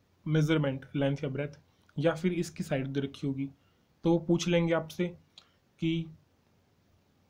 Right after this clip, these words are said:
इसकी लेंथ या ब्रेथ में से कोई एक बता दो, या फिर इसकी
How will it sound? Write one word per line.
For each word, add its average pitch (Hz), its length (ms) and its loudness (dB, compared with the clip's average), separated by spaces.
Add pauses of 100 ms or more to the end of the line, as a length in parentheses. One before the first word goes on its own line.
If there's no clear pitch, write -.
(560)
इसकी 180 300 -2
लेंथ 165 240 4
या 165 120 0
ब्रेथ 143 280 0
में 156 80 0
से 156 120 -6
कोई 160 280 -4
एक 143 120 -6
बता 156 240 0
दो, 151 180 -4 (680)
या 143 200 2
फिर 156 260 -2 (880)
इसकी 160 360 0